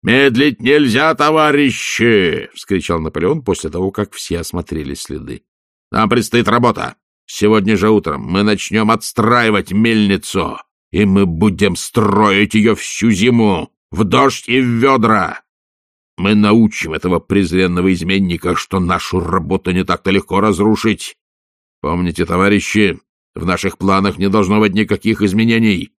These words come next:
Они будут закончены день в день. Вперед, товарищи!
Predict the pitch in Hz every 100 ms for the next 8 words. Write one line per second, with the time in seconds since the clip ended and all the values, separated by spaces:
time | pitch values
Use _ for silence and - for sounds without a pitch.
0 | _ - 110 127 123 135 131 95 98 113
1 | 127 135 113 139 139 135 127 110 143 139
2 | 101 - _ - 131 127 110 131 107 _
3 | - 85 82 80 - - - - - -